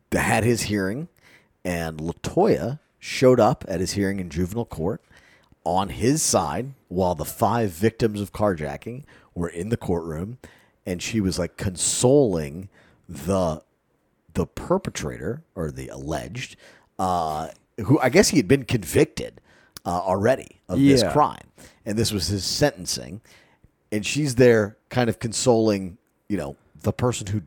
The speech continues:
Speaker 1: did this and his parents. And then the judge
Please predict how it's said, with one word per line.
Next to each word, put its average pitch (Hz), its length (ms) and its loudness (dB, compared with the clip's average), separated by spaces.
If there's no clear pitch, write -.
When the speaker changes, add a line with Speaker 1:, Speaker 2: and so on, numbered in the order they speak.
Speaker 1:
did - 240 -4
this - 420 -6
and 78 120 -10
his 104 180 -2
parents. 104 580 -4
And 113 260 0
then 113 200 4
the 107 120 2
judge 98 800 2